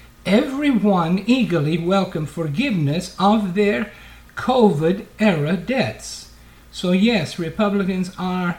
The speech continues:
complete hypocrites about forgiving loan debt, loan debt, in addition to pushing policies that actually hurt our nation, not to mention the generations coming up. Ten thousand dollars in student debt forgiveness would have been a start.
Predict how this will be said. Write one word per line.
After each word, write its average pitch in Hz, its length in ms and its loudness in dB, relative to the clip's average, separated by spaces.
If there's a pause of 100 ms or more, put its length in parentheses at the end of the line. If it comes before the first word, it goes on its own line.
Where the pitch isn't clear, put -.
complete 196 500 -2
hypocrites 175 640 -6
about 147 280 -6
forgiving 156 720 -4
loan 208 300 4
debt, 113 320 -4 (520)
loan 147 280 0
debt, 147 340 0 (260)
in 175 120 2
addition 214 560 0
to 196 80 -2
pushing 196 480 -4
policies 175 760 -4
that 151 160 -10
actually 175 440 -6
hurt 190 300 -4
our 143 120 -4
nation, 147 640 -2 (460)
not 302 320 0
to 285 100 -4
mention 220 600 2
the 180 100 -4
generations 180 960 -2
coming 160 540 -6
up. 185 240 -8 (1900)
Ten 285 320 0
thousand 233 640 2
dollars 185 440 0
in 170 160 -2
student 214 680 0
debt 180 220 -2
forgiveness 151 800 -2
would 175 120 -2
have 156 140 -4
been 143 140 -2
a 135 80 -4
start. 131 500 -6